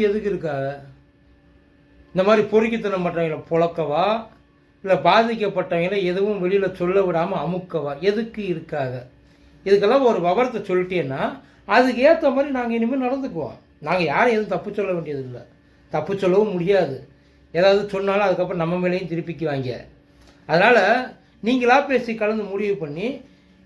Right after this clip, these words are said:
இப்படியெல்லாம் நீங்க இருந்துக்கங்க, அது உங்களுக்கு நல்லதுன்னு ஒரு வழிமுறையை சொன்னீங்கன்னா அந்த வழிமுறையை நாங்க ஃபாலோ பண்ணிட்டு போறோம்.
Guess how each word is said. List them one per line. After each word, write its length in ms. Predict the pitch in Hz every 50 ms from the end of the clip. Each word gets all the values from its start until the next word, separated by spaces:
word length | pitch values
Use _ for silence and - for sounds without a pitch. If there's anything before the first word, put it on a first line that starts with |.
| _
இப்படியெல்லாம் 500 | - 180 - 185 180 175 175 208 285 330
நீங்க 160 | 330 285 240 226
இருந்துக்கங்க, 560 | 214 220 226 240 240 - 196 185 170 175 190 185 170 - -
அது 100 | 202 196 208 196
உங்களுக்கு 280 | 185 180 175 170 156 165
நல்லதுன்னு 500 | 170 180 208 226 233 226 233 240 254 294 294 226
ஒரு 140 | 208 202 190
வழிமுறையை 440 | 160 165 190 208 220 214 190 175 165
சொன்னீங்கன்னா 560 | - - 143 151 160 151 147 127 120 131 160 196 214 220 208 - - _ _ _ _ _ _ _ _ _ _ _ -
அந்த 200 | 196 220 220 226
வழிமுறையை 400 | 202 208 254 330 330 285 269 302 302
நாங்க 180 | 254 240 247 -
ஃபாலோ 240 | 208 202 226 247 233
பண்ணிட்டு 280 | 220 202 190 175 165 147
போறோம். 340 | 135 139 147 156 175 170